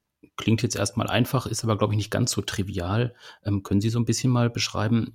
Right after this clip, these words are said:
wie das funktionieren kann? Also vielleicht auch, ähm, was Sie jetzt anbieten, was man da nutzen kann, ähm, dass man tatsächlich dann auch aus dem Homeoffice ganz normal arbeiten kann, sodass der Kunde im Prinzip gar nicht merkt, bin ich jetzt einem, bei einem Mitarbeiter zu Hause oder bin ich tatsächlich in so einem,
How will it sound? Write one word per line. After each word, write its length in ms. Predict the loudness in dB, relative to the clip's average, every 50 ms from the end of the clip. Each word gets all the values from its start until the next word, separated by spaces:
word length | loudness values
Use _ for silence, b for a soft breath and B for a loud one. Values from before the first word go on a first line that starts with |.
| _ _ _
wie 160 | -2 0 0
das 160 | 2 2 0
funktionieren 500 | 0 0 0 0 0 0 2 2 2 2
kann? 200 | 2 0 0 0
Also 160 | 0 -2 -6 -6
vielleicht 320 | -4 -4 -4 -4 -2 -4
auch, 320 | -4 -6 -6 -8 -10 -8 -6
ähm, 200 | -4 -4 -4 -4 -4
was 220 | -4 -4 -4 -2
Sie 120 | -2 -2
jetzt 280 | -2 -2 -2 -4 -6 -6
anbieten, 520 | -4 -2 -2 -2 -2 -4 -6 -4 -2 -2
was 200 | -2 -2 -4 -4
man 100 | -2 -2
da 80 | 0 0
nutzen 320 | 0 0 -2 -2 -4 -4
kann, 340 | -4 -2 0 0 0 -2 -4 B B B B B B B _ -8
ähm, 200 | -6 -4 -4 -4
dass 160 | -6 -6 -6
man 80 | -6 -6
tatsächlich 260 | -4 -4 -4 -4 -2
dann 140 | -2 -2 -2
auch 220 | -2 -2 -2 -2
aus 140 | -4 -2 -2
dem 160 | 0 0 0
Homeoffice 420 | 0 0 0 0 -2 -4 -8 -6 -4
ganz 220 | -4 -4 -4 -2
normal 180 | -2 -2 -2 -2
arbeiten 280 | -2 -2 -2 -2 -4
kann, 160 | -4 -4 -4
sodass 360 | -4 -4 -6 -6 -6 -8 -8 -8
der 160 | -6 -6 -6
Kunde 260 | -2 0 2 2 2
im 60 | 0 -4
Prinzip 280 | -6 -10 -10 -10 -6
gar 120 | -4 -2 -2
nicht 160 | -2 -2 -4
merkt, 240 | -4 -4 -4 -4 -4
bin 120 | -6 -6
ich 100 | -4 -4
jetzt 220 | -6 -6 -6 -6
einem, 320 | -6 -6 -6 -6 -6 -6 -6
bei 80 | -6
einem 140 | -6 -4 -2
Mitarbeiter 460 | -4 -4 -4 -4 -4 -4 -4 -4 -6
zu 180 | -8 -8 -6 -4
Hause 280 | -2 0 0 0 0 -2
oder 140 | -2 -2
bin 100 | -2 -2
ich 60 | -4 -4
tatsächlich 340 | -6 -8 -8 -8 -8 -8
in 120 | -8 -6 -4
so 100 | -2 -2
einem, 160 | -2 -2 -4